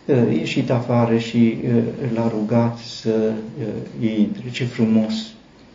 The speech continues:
L-a rugat să intre. În această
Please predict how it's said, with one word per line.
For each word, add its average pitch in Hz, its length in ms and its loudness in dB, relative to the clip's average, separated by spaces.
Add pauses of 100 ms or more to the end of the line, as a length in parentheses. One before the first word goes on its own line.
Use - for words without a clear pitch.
(380)
L-a 147 160 -4
rugat 117 400 2
să - 160 -4
intre. 110 600 0 (720)
În 156 100 -4
această 143 480 0